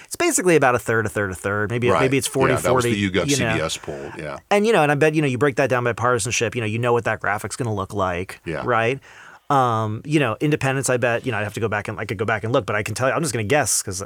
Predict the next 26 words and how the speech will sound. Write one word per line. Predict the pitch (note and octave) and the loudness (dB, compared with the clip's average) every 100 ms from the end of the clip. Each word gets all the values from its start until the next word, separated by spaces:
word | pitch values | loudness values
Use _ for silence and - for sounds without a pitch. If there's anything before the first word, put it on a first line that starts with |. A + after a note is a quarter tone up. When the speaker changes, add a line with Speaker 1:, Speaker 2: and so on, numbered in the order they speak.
| - | -10
Speaker 1:
<laughs> | G#2+ - - | -10 -8 -4
why | B2+ | -2
not? | A2+ C3+ A#2 | 0 2 2
But | |
I | A2+ | 0
mean, | A#2+ | 0
I | |
bet | A2+ C3+ | 0 0
the | C3+ | 0
independents | B2+ A2+ | 0 -2
were | |
more | A#2+ A2+ A#2+ | -2 2 2
on | B2+ | 2
the | C3 | 0
both, | G#2+ F#2+ A#2+ - - _ _ _ _ _ | 0 0 0 -2 -10 _ _ _ _ _
Speaker 2:
Yeah. | G#2+ | 0
Speaker 1:
right? | G#2 A#2 | 2 0
Because | A#2+ A2 | -2 -2
everything's | A2+ B2 A#2 A2 A2 | 0 0 -2 -4 -2
screwed | - A2 G#2 | -2 -2 -2
up | F2+ | -2
if | G2 | -4
you're | G2+ | -6
an | G#2 | -6
independent. | G#2 F#2+ E2+ F#2 A#2 - - - | -4 -4 -4 -4 -6 -12 -20 -8
Speaker 2:
Right. | E2+ D2 | -6 -6